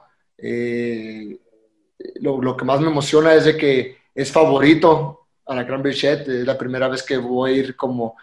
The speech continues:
como favorito, este, mi rival, entonces es una gran motivación para mí. Eh, muchos me están descartando, piensan que la Gran Bichette va a arrasar conmigo, pero bueno, así es el boxeo.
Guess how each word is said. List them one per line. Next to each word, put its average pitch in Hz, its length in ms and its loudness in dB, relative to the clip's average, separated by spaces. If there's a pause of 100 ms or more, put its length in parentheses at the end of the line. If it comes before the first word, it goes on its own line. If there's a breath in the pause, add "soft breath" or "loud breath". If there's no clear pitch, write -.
(100)
como 139 140 -6
favorito, 123 560 2 (360 loud breath)
este, 120 680 -2
mi 123 140 -6
rival, 120 320 2
entonces 156 480 2 (400 loud breath)
es 127 120 -6
una 151 140 4
gran 147 160 4
motivación 147 480 4
para 139 180 4
mí. 151 320 -2 (360)
Eh, 117 580 -2
muchos 135 460 2
me 131 60 2
están 139 280 2
descartando, 156 920 4 (520)
piensan 123 360 -6
que 113 280 -4
la 107 80 -6
Gran 117 200 -6
Bichette 117 280 -4
va 120 100 4
a - 40 6
arrasar 120 280 0
conmigo, 143 360 4
pero 147 160 6
bueno, 165 380 4 (400 loud breath)
así - 140 -6
es 139 60 2
el 160 60 8
boxeo. 156 720 4